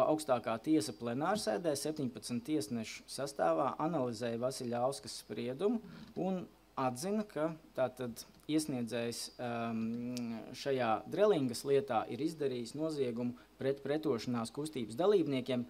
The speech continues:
kā nacionālas un etniskas grupas pārstāvjiem. Tas, ko pieļauj, ā, starptautiskā genocīda definīcija.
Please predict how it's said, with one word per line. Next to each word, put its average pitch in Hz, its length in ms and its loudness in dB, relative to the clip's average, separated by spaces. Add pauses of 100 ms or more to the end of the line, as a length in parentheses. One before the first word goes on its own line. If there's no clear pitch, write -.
(280)
kā 127 160 4 (100)
nacionālas 98 880 0
un 110 140 -4
etniskas 107 420 -8
grupas 113 400 -8
pārstāvjiem. 104 840 -6 (340)
Tas, - 380 -12 (320)
ko 120 220 0 (100)
pieļauj, 107 480 2 (240)
ā, 110 60 -2 (260)
starptautiskā 104 560 -8
genocīda 107 640 -8
definīcija. - 600 -10